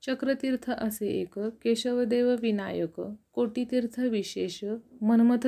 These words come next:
तीर्थ पुढे असे. कल्लेश्वर देवस्थान, असे तेथे गंधर्व भुवन, ठाव असे अनुपम जाण, सिद्धभूमी गाणगापूर.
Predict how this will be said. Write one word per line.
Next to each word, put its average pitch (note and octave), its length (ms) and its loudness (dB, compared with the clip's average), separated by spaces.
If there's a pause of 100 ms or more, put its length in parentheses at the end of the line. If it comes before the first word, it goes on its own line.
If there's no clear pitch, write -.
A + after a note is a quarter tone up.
तीर्थ A#3 280 -4
पुढे G3+ 360 0
असे. E3+ 540 -2 (580)
कल्लेश्वर C4 640 2
देवस्थान, G#3 800 -2 (180)
असे A3 360 -2
तेथे B3 280 0
गंधर्व A3 540 4
भुवन, F3 380 4 (340)
ठाव A3+ 320 -2
असे A#3 320 -2
अनुपम G#3+ 480 0
जाण, G3 520 0 (480)
सिद्धभूमी A#3+ 720 4
गाणगापूर. F3 720 -2